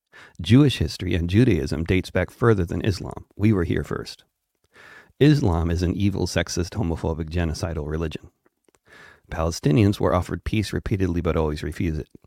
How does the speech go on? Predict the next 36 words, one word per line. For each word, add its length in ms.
Arabs 340
start 280
all 100
the 100
wars. 460
Israel 420
is 120
always 200
defending 420
itself 340
against 320
aggression. 380
Israel 420
is 60
surrounded 480
by 160
anti-, 380
anti-Semitic 600
regimes 640
that 140
want 160
to 60
kill 260
all 120
the 80
Jews. 440
Hamas 400
has 300
always 400
wanted 220
to 80
kill 220
all 120
the 100
Jews. 420
Hamas 420